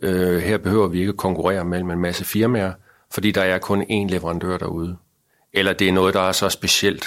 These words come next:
øh, på den ene eller på den anden måde, at man kan gå direkte hen til den, som har det, og, og købe det.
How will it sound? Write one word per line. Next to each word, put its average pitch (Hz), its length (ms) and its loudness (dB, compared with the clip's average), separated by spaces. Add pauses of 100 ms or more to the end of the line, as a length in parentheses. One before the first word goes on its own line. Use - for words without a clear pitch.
(160)
øh, 87 220 -4
på - 120 -8
den 90 80 0
ene 92 160 0
eller 92 120 0
på - 120 -8
den 87 80 -2
anden 92 160 -2
måde, 90 240 0
at - 220 -4
man 87 140 0
kan 87 140 -6
gå - 120 -4
direkte 90 440 -2
hen 87 200 -2
til - 180 -6
den, 95 200 -2
som 95 280 -4
har 135 200 0
det, 101 220 -6
og, 87 400 -2
og 85 120 -2
købe 95 300 -2
det. 92 100 -6